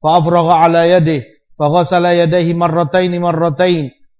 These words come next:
ثم تمضمض واستنثر ثلاثة، ثم غسل وجهه ثلاثة،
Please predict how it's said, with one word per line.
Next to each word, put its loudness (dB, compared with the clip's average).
ثم 0
تمضمض 0
واستنثر -2
ثلاثة، 0
ثم 0
غسل 0
وجهه 0
ثلاثة، 2